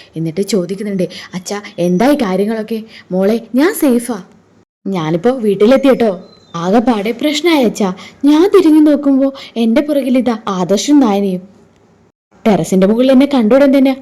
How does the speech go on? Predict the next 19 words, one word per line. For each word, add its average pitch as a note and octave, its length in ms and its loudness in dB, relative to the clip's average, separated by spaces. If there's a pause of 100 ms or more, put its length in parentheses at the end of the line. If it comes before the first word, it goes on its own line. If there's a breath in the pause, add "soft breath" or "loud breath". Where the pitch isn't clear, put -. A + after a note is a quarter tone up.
(140)
ആദർശേട്ടൻ B3 560 2
എന്നെ C#4+ 180 2
ക്വസ്റ്റ്യൻ A#3 320 0
ചെയ്യൊക്കെ C#4 300 2
ചെയ്തു A3+ 180 2
കേട്ടോ. G#3+ 180 0 (420 loud breath)
ഞാൻ G#3+ 180 2 (100)
എന്തൊക്കെയോ A#3 440 2
പറഞ്ഞ് A3 280 -6 (140)
രക്ഷപ്പെട്ടതാ, G3 540 -4 (280 loud breath)
പക്ഷെ D#4+ 220 -2
അതൊന്നും F#4 320 2
ആദർശേട്ടൻ D4+ 480 2
വിശ്വസിച്ചിട്ടില്ല. B3 580 0 (420 loud breath)
ഇനിയിപ്പോ F#3 320 -2 (240 loud breath)
സ്വർണം A#3 400 0
നാളെ C#4 260 0
കാണുന്നില്ല C4+ 600 0
എന്നറിഞ്ഞാ A#3+ 360 0